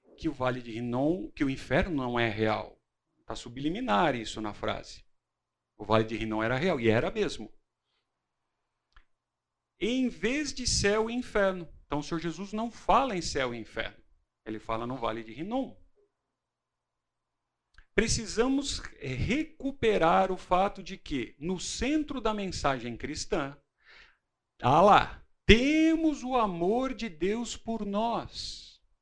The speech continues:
No-, olha só, a nossa missão, no ponto de vista dele, é responder a esse amor, estendendo aos outros. Não, você é extremamente egoísta. Por que que só você é amado por Deus e só você vai pro céu?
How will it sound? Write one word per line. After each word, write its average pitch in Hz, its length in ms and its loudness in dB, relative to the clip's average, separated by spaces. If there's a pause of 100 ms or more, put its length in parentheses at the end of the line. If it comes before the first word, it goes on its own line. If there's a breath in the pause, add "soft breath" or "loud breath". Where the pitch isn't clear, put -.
(440 loud breath)
No-, 123 300 -8
olha 175 480 0
só, 165 300 0
a 110 40 -8
nossa 156 720 4
missão, 214 540 0
no 208 100 -4
ponto 127 280 -4
de 160 100 -10
vista 139 280 -8
dele, 123 380 -6 (380 loud breath)
é 170 80 6
responder 208 680 4
a 240 80 6
esse 247 260 2
amor, 202 420 4 (220 loud breath)
estendendo 240 1300 2
aos 175 340 2
outros. 123 1000 -4
Não, 101 160 -10
você 104 220 -8
é - 20 -4
extremamente 151 640 -6
egoísta. 190 680 -8 (300)
Por - 140 -10
que - 100 -8
que - 120 -10
só 196 280 -2
você 123 500 -8 (340)
é 107 80 -6
amado 110 360 -6
por 110 160 -10
Deus 135 220 -2
e 131 40 -10
só 151 300 -4
você 117 340 -8
vai 107 140 -8
pro - 160 -20
céu? - 260 -14